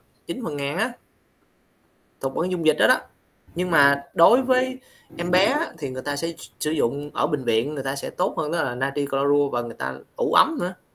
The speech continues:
Ha, còn mình thì đối với, nếu như người nhà người ta không có điều kiện ủ ấm thì có thể sử dụng natri clorua đơn thuần. Và cái liều mà người ta thục tháo một lần cho em bé, không phải các bạn cứ đứa nào các bạn cũng cho cả lít vô để mà thục nha, một lần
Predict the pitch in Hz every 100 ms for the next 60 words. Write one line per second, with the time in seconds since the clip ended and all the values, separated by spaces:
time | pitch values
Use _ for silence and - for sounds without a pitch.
0 | _ _ _ _ _ _ _ _ _ -
1 | 165 156 131 131 127 139 131 127 127 147
2 | 208 226 220 196 208 208 156 147 139 131
3 | 127 127 127 123 143 156 - 180 127 120
4 | 127 139 175 180 262 139 156 151 135 143
5 | 143 123 135 143 143 139 135 139 147 143
6 | 139 131 120 110 _ _ - - - -
7 | - 135 202 185 143 139 143 139 139 156
8 | 156 143 - 170 311 277 - 143 139 139
9 | 170 170 175 226 311 _ _ _ - 180
10 | 165 196 214 127 151 - 226 277 233 214
11 | 240 156 139 - 151 147 180 190 170 165
12 | 170 247 - 180 180 139 _ _ _ -
13 | 165 160 139 143 - _ _ _ _ _
14 | _ _ _ - 175 185 143 143 143 139